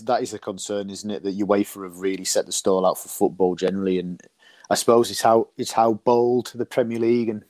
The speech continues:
<clears throat> and how independent, I suppose, is, you know, to, for, to, to use a, a phrase, they feel in this. Because if the Premier League go, if you attempt,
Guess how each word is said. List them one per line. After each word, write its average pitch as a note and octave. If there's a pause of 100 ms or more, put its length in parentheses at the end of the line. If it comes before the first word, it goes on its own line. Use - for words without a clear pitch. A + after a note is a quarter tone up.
(880)
<clears throat> -
and G#3
how A#2 (100)
independent, A#2
I G#2
suppose, G#2+
is, G2+ (240)
you A#2
know, G#2
to, G#2+ (200)
for, G#2+
to, - (420)
to A2
use G#2
a, G#2+
a A#2+
phrase, G#2 (320)
they A2
feel B2
in D3+
this. -
Because G#2+ (400)
if C3+
the A2+
Premier A2
League B2
go, G2+ (580)
if -
you A#2
attempt, A#2